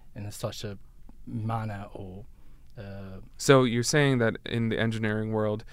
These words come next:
Speaker 2: it's much more about sort of improving them. Uh, in your line of work, what does the day-to-day look like if you're not trying to improve them? What does understanding them really mean?
Speaker 1: So, uh,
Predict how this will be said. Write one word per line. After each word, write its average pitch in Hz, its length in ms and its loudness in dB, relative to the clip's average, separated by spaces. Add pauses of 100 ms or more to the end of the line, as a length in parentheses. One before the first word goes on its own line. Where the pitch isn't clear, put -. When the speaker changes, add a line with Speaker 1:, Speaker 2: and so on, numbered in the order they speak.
(320)
Speaker 2:
it's 113 180 0
much 110 260 0
more 107 220 0
about 104 400 0
sort 107 120 -4
of 104 80 -4
improving 107 540 -2
them. 98 240 -4 (560)
Uh, 104 400 4 (600)
in 117 280 6
your 127 720 10 (120)
line 110 360 2
of 110 160 -4
work, 104 360 4
what 117 380 4
does 113 360 6
the 110 140 2
day-to-day 110 680 4
look 107 300 0
like 80 200 0
if 107 160 -4
you're 110 100 0
not 92 180 -2
trying 98 240 -2
to 80 100 -4
improve 87 380 -4
them? 71 280 -6
What 127 140 8
does 131 240 6
understanding 110 680 0
them 104 200 -4
really 107 240 -2
mean? 104 460 -6 (1120)
Speaker 1:
So, 160 520 4
uh, 139 500 2